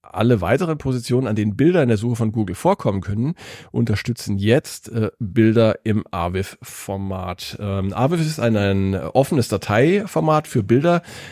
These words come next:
das auf dem A V eins Kompressionsstandard für Videos basiert. Man könnte auch A V one sagen. Alle großen Browser sowie, äh, viele Dienste und Plattformen im Web unterstützen aviv bereits. Dazu gehören auch Content-Management-Systeme wie WordPress,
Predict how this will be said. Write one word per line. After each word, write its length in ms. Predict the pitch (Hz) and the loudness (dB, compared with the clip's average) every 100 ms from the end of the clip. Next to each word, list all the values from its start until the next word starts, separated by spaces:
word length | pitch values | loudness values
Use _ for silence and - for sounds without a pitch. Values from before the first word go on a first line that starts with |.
| - | -14
das 260 | - 107 - | -6 -6 -4
auf 200 | 110 - | -6 -2
dem 240 | 113 110 - | 0 0 -2
A 180 | - 110 | -4 -2
V 200 | - 104 | 0 0
eins 260 | 120 143 - | 0 0 0
Kompressionsstandard 1080 | 123 117 - 143 180 143 135 127 127 - - | -2 -2 0 0 0 0 2 2 2 -4 -8
für 500 | 104 - 107 104 101 - | -8 0 2 2 0 -2
Videos 460 | 107 127 156 147 | -2 0 0 0
basiert. 340 | 135 107 135 123 | 0 2 2 0
Man 80 | |
könnte 220 | 98 101 98 | -2 -2 -4
auch 80 | - | -4
A 160 | 110 110 | -2 2
V 200 | 107 104 | 2 4
one 280 | 107 139 131 | 4 2 2
sagen. 460 | 113 127 147 190 - - - - - | 2 2 0 -4 -8 -14 -14 -16 -4
Alle 180 | 135 143 | 2 4
großen 340 | 123 139 143 | 4 2 2
Browser 480 | 113 107 147 160 156 | 0 2 2 2 2
sowie, 600 | 123 110 117 110 110 113 | 0 -2 0 2 4 4
äh, 200 | 113 110 | 2 0
viele 300 | - 135 131 | -4 2 2
Dienste 400 | 113 120 - 120 | 4 0 -2 -6
und 100 | 104 | -4
Plattformen 440 | - 120 - 127 107 | -4 -4 -2 -2 0
im 160 | 101 | 2
Web 180 | 113 - | 0 0
unterstützen 760 | 127 101 110 - - - 165 | -4 -2 -2 -2 -2 -2 -4
aviv 320 | - 139 151 - | 0 0 0 0
bereits. 440 | 123 127 131 120 | 2 4 4 0
Dazu 240 | 110 107 | -4 -4
gehören 320 | 98 98 101 85 | -4 -2 -2 -2
auch 300 | 104 95 - | -4 -4 -2
Content-Management-Systeme 1160 | 113 117 90 101 101 104 104 104 107 107 98 | 0 0 -2 -4 -4 -6 -8 -6 -4 -2 0
wie 140 | 113 117 | 0 2
WordPress, 420 | 127 - 127 | 0 0 -2